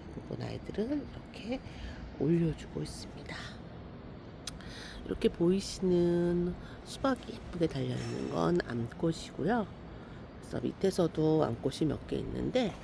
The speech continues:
어, 올해는 제가 방임을 할 예정이라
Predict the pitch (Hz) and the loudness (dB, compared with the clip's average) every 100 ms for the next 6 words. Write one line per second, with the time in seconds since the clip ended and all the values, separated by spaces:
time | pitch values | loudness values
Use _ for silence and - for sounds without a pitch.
0 | - - - - - - - 113 - 123 | -12 -12 -12 -12 -12 -10 -10 -8 -4 2
1 | 160 208 208 180 180 151 131 117 143 139 | 6 8 8 8 6 2 0 2 2 0
2 | - - 123 131 143 175 196 214 208 196 | -4 -8 -2 2 6 8 8 8 8 6
3 | 190 156 120 - 127 120 120 127 139 127 | 4 2 -2 -2 0 0 -2 -2 -2 -4